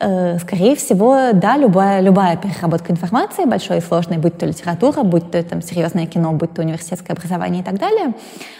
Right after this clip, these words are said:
она, в принципе, повышает функциональную связанность в мозге, она, в принципе, растит какие-то новые ассоциации,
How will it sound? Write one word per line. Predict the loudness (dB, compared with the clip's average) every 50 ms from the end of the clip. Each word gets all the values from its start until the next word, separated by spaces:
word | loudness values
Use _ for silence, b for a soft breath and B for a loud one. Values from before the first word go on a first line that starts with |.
| B
она, | -2 0 0 2 0
в | 0 -4 0
принципе, | 2 2 2 2 0 -2 -4 -2
повышает | -2 -2 -2 -2 -2 -4 -4 -2
функциональную | -2 -2 -2 0 0 2 2 4 4 2 2
связанность | 0 0 0 0 0 -2 -4 -4
в | -2 -2
мозге, | -2 -2 -2 -4 -6 -6 B B B B B B B -2
она, | 0 2 2 2
в | 2
принципе, | 4 4 4 4 2 0 -2
растит | -2 -2 -2 -2 -2 -2
какие-то | -4 -2 0 0 2 4
новые | 4 4 4 4 2 0
ассоциации, | 0 -4 -6 -4 -4 -4 -4 -4 -6 -10 -10 -10